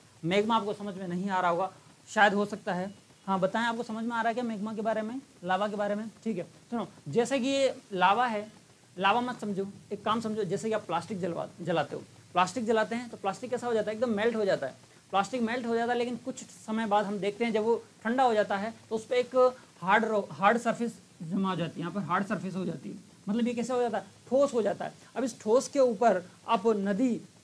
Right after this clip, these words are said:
नाला, तालाब, कुएं, ये खोदना possible है क्या? नहीं possible है। इसीलिए दक्षिणी पूर्वी पठारी प्रदेश के अंदर सर्वाधिक आपके क्या मिलेंगे? छोटे छोटे, छोटे छोटे तालाब मिलेंगे, छोटे छोटे तालाब मिलेंगे,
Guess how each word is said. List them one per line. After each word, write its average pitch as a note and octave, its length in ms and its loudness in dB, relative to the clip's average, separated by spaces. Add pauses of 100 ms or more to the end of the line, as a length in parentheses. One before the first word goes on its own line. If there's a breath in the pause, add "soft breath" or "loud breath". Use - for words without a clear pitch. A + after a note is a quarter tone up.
(540)
नाला, G3+ 440 2 (380)
तालाब, G3+ 480 4 (280)
कुएं, A#3 260 6
ये - 240 -6
खोदना G#3 360 0
possible A3+ 440 -2
है A3+ 100 2
क्या? A#3+ 240 -2 (260 loud breath)
नहीं G#3 200 2
possible G#3 420 -2
है। C#3+ 220 -6 (160)
इसीलिए A#3+ 480 4
दक्षिणी G#3 380 -2
पूर्वी B3+ 260 -2
पठारी A#3 360 0
प्रदेश A#3 320 2
के A#3+ 100 -2
अंदर G3+ 380 2 (320 loud breath)
सर्वाधिक G3 440 4
आपके F#3+ 300 -2
क्या A3 160 -2
मिलेंगे? A3 400 0 (760)
छोटे F3+ 200 -2
छोटे, G#3+ 420 0 (1300)
छोटे G3+ 220 0
छोटे G3+ 280 0
तालाब F3+ 280 -2
मिलेंगे, E3 260 -4
छोटे A#3 240 -2
छोटे G#3+ 200 -2
तालाब E3 240 -8
मिलेंगे, - 300 -4